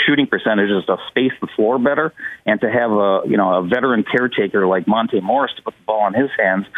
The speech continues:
for a few possessions when teams are obviously looking at the Pistons and saying, "We're gonna double team Cade Cunningham, and when he comes around the screen, he's gonna get blitzed every time." That's gonna lead to turnovers. It's gonna lead to forced shots. It's gonna lead to lower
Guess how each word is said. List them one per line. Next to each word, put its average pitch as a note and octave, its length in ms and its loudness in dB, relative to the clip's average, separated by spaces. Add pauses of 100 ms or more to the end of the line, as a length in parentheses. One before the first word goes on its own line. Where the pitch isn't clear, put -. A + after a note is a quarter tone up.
(260)
for A2+ 100 0
a G#2 100 -6
few B2+ 140 2
possessions G#2 580 0
when G2 200 2
teams A#2 260 2
are G2+ 100 0
obviously A#2 640 0
looking G#2+ 340 2
at G#2 100 -2
the G2 80 -4
Pistons G2+ 500 -2 (280)
and G#2+ 200 0
saying, G2+ 320 2 (220)
"We're A#2+ 140 -2
gonna A2+ 180 2
double A2+ 300 0
team G#2+ 280 2
Cade A2 280 0
Cunningham, A2+ 500 2
and A2 80 4
when G#2 100 2
he G2 80 2
comes A2 280 0 (100)
around A2 240 2
the G2 60 -2
screen, A2 440 2
he's G#2+ 120 2
gonna G2+ 180 0
get F#2 220 0
blitzed A2 340 0
every G2 240 0
time." G2 440 2 (540)
That's B2+ 320 -2
gonna C3 220 2
lead A#2+ 160 4
to G#2+ 80 0
turnovers. A2+ 540 0
It's F2+ 80 -10
gonna G#2+ 200 0
lead G#2+ 220 2
to A2 60 -4 (100)
forced G#2+ 300 0
shots. G2+ 300 0
It's F#2 120 -4
gonna F#2 220 0
lead F#2+ 160 0
to F#2 100 -2
lower F#2 300 0